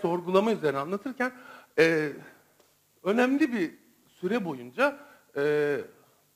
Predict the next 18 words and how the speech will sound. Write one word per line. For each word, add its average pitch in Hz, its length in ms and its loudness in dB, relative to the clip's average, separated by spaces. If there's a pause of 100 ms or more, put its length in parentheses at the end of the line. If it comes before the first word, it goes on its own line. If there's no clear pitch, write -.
yüksek 190 400 -6
atlama 123 400 -6 (200)
deniyor 123 260 -10
buna 117 160 -12
galiba. 120 500 -4 (340)
Yüksek 190 360 -2
atlamayı 180 580 0 (100)
bu 233 80 -4
şekilde 147 340 0
atlamışlar. - 540 -2 (180)
Zaten 226 300 6
önümüze 180 360 0
bir 156 40 -4
engel 185 340 4
konulduğunda 131 440 -6
hepimiz 240 440 -4
böyle 156 220 2
atlıyoruz. - 400 -14